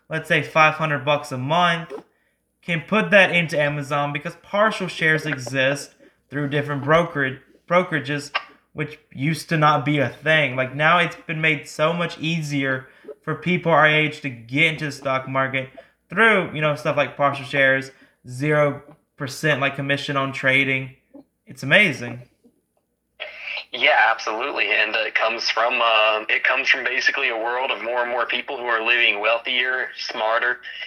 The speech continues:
Speaker 2: There's never been a better time to be alive than right now.
Speaker 1: Agreed.
Speaker 2: And so what has become the nature of success, you know, what has become the decider in who is successful and who is not, is information.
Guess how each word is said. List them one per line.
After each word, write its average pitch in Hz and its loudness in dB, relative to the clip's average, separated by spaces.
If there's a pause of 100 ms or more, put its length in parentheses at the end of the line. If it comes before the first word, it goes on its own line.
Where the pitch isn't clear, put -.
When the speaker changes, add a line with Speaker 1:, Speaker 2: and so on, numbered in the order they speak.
(120)
Speaker 2:
There's 117 -4
never 131 0
been 123 -2
a 117 -2
better 120 0
time 123 2
to 110 -2
be 120 -2
alive 113 2
than 107 -4
right 113 0
now. 113 0 (400)
Speaker 1:
Agreed. 143 0
Speaker 2:
And 120 -2
so 508 -4 (260)
what 131 -2
has 127 -2
become 135 -2 (500)
the 113 2
nature 123 0
of 110 -6
success, - -2
you 120 -4
know, 117 0
what 127 -2
has 120 -10
become 127 0
the 107 2 (840)
decider 131 2
in 117 0
who 127 -6
is 123 -4
successful 117 -4
and 107 -4
who 117 -4
is 110 -4
not, 147 0 (720)
is 123 0
information. 120 2